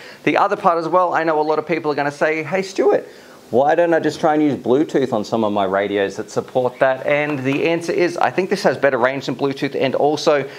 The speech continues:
because it is rocking Edge T X and you can set so much stuff up here and it acts like a native receiver, uh, you can do a lot of cool programming. Maybe if you're into fixed wing or some things like that, you have a lot more,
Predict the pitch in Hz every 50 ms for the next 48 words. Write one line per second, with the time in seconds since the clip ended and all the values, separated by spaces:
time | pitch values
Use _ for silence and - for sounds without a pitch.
0 | - - - - - - - 185 180 170 196 165 147 117 120 131 131 - - 120
1 | 110 - 110 110 110 107 - - - 110 107 123 131 - - - 110 101 - -
2 | 110 - - 139 113 - - - - 131 123 131 131 127 - - - - - 120
3 | 113 - 127 - - 139 127 117 - 113 110 117 113 - - 95 104 - - -
4 | - 113 110 - 110 104 98 90 90 90 98 101 110 110 87 82 87 87 - -
5 | 113 120 117 139 143 143 - - - - - - - - 110 120 120 131 127 139
6 | 143 131 123 117 110 107 110 107 98 - - 98 85 - - 143 147 143 143 143
7 | 139 139 135 135 127 120 117 120 120 120 117 107 - 117 107 98 92 92 - -
8 | 135 135 135 - 123 127 127 127 123 104 95 - - 107 98 101 117 117 104 -
9 | 107 101 - - 120 110 110 110 110 107 110 131 123 117 95 110 113 117 123 123
10 | 120 - 127 117 113 113 107 104 -